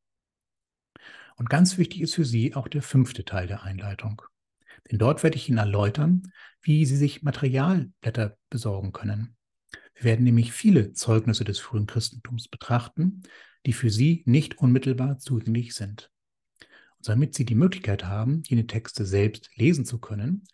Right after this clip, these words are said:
werde ich Ihnen erläutern, wo Sie die Materialien, Materialien herunterladen können.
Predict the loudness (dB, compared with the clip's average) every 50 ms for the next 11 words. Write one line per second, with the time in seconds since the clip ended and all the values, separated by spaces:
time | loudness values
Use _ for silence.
0 | _ _ _ _ _ -6 -6 -4 -4 -4 -6 -6 -6 -4 -4 -4 -4 -4 -2 -2
1 | -2 -2 -4 -6 _ _ _ _ _ _ -4 -2 -2 -2 -2 -2 -2 -2 -2 -2
2 | -4 -4 -4 -2 -2 -2 -2 -2 -4 -4 -6 -10 _ _ _ _ _ -16 -16 -12
3 | -8 -4 -2 -2 -2 -2 -2 -2 -2 -2 -2 -2 -2 -2 -4 -4 -4 -4 -4 -4
4 | -4 -4 -6 -8 -8 -10 -10 -10 -10 -12 -14